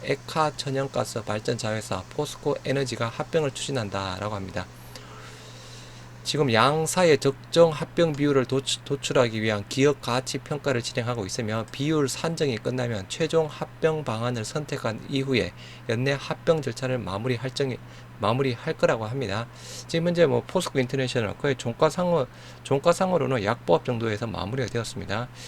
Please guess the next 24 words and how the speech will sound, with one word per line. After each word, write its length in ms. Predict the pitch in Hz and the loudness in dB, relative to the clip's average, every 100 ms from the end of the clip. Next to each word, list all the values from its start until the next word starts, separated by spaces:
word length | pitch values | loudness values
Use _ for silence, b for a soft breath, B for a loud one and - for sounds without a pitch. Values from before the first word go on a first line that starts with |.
| B | B
이게 200 | 127 147 139 - | 0 2 0 0
또 180 | 131 107 - | 0 -2 -12
합병에 540 | - 175 - 170 151 | -4 -4 0 0 0
대한 280 | 127 117 107 | 2 0 0
또 100 | 120 | -2
시너지 380 | 110 151 143 131 | -2 0 0 0
부분 220 | - 104 | -2 -6
자체가 440 | 101 92 107 98 95 | -4 -4 -4 -6 -4
또 100 | 104 | -6
주가에 380 | - - 139 110 | -6 -2 0 0
어떻게 340 | 120 143 120 | -2 -4 -6
반영이 460 | - 101 110 127 107 | -6 -6 -2 -2 -4
될지는 420 | 110 - 107 95 B B B - | -6 -6 -8 -8 B B B -4
모르겠지만, 520 | 113 123 135 123 98 | 0 2 0 0 -4
그죠? 120 | 98 | -4
일단은 480 | 104 113 139 131 131 - B B | -6 -2 0 2 0 -4 B B
오늘은, 540 | - 165 165 143 139 107 - - | 0 4 6 6 4 0 -8 -4
오늘은, 500 | 120 135 123 123 117 | 0 2 2 0 -2
네, 100 | 90 | -6
거의 260 | - 117 98 | -4 -2 -2
약보합 420 | 104 - 147 131 | -4 0 0 0
정도에서 420 | 110 104 98 104 | -2 -6 -6 -6
마무리가 460 | 95 85 95 117 101 | -6 -6 -4 -4 -4
되었고요. 440 | 98 98 127 147 | -6 -6 -6 -6